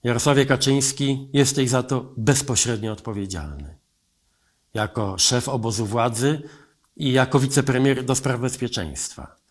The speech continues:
Jesteś odpowiedzialny za narastanie tej fali, za rosnący niepokój, rosnący strach. Nie zostawimy tej sprawy.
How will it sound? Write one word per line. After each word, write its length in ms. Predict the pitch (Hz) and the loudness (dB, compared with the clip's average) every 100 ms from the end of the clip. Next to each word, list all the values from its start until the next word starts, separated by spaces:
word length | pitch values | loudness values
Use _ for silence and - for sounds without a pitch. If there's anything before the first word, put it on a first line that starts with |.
| _ _ _ | _ _ _
Jesteś 340 | 113 - 110 - | -6 -2 -2 -4
odpowiedzialny 1040 | 123 - 113 101 104 120 131 135 147 147 - _ _ | -6 -2 -2 0 0 0 2 0 0 -4 -16 _ _
za 460 | 101 110 120 127 - _ _ - | -4 0 2 0 -8 _ _ -8
narastanie 760 | 113 120 120 - 135 120 110 | -2 0 2 2 0 -2 -2
tej 180 | 104 101 | -4 -4
fali, 540 | 95 101 95 113 131 - _ - _ | -4 -4 -4 -8 -10 -16 _ -20 _
za 280 | - 107 107 | -4 0 2
rosnący 560 | 117 113 - 117 117 113 | 0 -2 -2 0 -2 -2
niepokój, 680 | 104 92 92 - 123 127 - - _ | -4 -4 -6 -2 -2 -4 -10 -20 _
rosnący 600 | - 101 - 117 107 - | -10 -6 -2 -2 -2 -2
strach. 640 | 120 - 104 73 - - _ _ _ _ _ _ _ _ _ _ _ - | -2 -2 -2 -6 -10 -18 _ _ _ _ _ _ _ _ _ _ _ 2
Nie 160 | 135 | 4
zostawimy 560 | 143 151 160 143 113 90 | 6 4 2 0 0 -2
tej 140 | 87 | -4
sprawy. 480 | 82 - 71 71 62 | -6 -8 -10 -12 -16